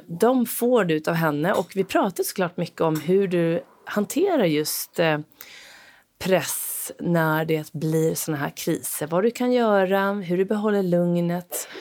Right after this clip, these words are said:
Och sen kommer vi in också på långsiktig och hållbar träning. Hur du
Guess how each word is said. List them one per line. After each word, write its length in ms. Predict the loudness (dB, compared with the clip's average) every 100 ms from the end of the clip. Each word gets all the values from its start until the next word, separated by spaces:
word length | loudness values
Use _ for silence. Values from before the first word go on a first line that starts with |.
| -16 -18 -20 0
Och 240 | 0 2
sen 340 | -4 0 2 0
kommer 300 | 2 2 2
vi 100 | 0
in 380 | 2 2 2 0
också 260 | -4 -6
på 100 | -2
långsiktig 840 | 0 2 0 -4 -6 -8 -4 -6 -4
och 180 | -10 -10
hållbar 500 | -8 0 2 4 0
träning. 600 | 0 0 2 2 -2 -2
Hur 80 | -4
du 260 | 0 0